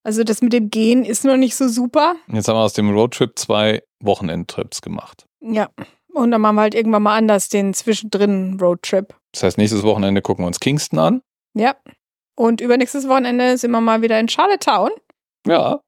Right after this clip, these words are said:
Speaker 1: Zum Musical.
Speaker 2: Anne of Green Gables.
Speaker 1: Yay!
Speaker 2: <laughs> Und schauen uns da, und dann fahren wir zu irgendeinem richtigen Leuchtturm. Jawohl.
Speaker 1: War nicht
Speaker 2: Ja,
Speaker 1: wirklich eine
Speaker 2: wir würden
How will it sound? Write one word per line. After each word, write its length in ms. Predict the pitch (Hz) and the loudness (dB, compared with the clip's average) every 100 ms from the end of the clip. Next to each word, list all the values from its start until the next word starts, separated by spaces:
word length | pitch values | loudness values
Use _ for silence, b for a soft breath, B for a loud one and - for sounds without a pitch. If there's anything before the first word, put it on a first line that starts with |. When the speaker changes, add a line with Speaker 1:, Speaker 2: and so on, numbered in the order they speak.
| _ | _
Speaker 1:
Zum 500 | - - 262 269 277 | -8 0 0 2 2
Musical. 600 | 277 453 480 349 240 175 - _ _ _ _ _ - | 2 0 0 -2 -2 -4 -10 _ _ _ _ _ -2
Speaker 2:
Anne 180 | 110 | 0
of 100 | 120 | 0
Green 180 | - 139 | 0 0
Gables. 680 | 127 127 113 90 - - - | 2 2 2 0 -2 -12 -14
Speaker 1:
Yay! 840 | 605 622 605 605 587 605 605 587 571 539 - - 269 | -12 -8 -6 -4 -2 -2 -2 -2 -2 -4 -4 -4 -2
Speaker 2:
<laughs> 500 | - - _ _ - | -2 -6 _ _ -16
Und 140 | - 101 | -10 -2
schauen 220 | 117 120 | 0 0
uns 160 | 131 123 | -2 -2
da, 280 | 117 120 113 | 0 0 -2
und 80 | 120 | -2
dann 100 | 117 | -2
fahren 200 | 139 156 | -2 -2
wir 100 | 143 | 0
zu 140 | 131 | -2
irgendeinem 560 | - 151 165 151 127 127 | 0 0 0 0 0 0
richtigen 560 | 127 - - 127 98 - | -2 -6 -2 -2 -2 0
Leuchtturm. 720 | 98 92 - 98 87 87 - _ - | 0 0 -2 0 0 -2 -10 _ -6
Jawohl. 480 | 92 95 98 87 - _ _ _ _ _ | 0 2 2 0 -8 _ _ _ _ _
Speaker 1:
War 140 | 214 | -2
nicht 100 | 208 | 2
Speaker 2:
Ja, 100 | 226 | 2
Speaker 1:
wirklich 260 | 107 202 104 | 2 2 2
eine 100 | 214 | 2
Speaker 2:
wir 120 | 104 | 2
würden 120 | 131 | 2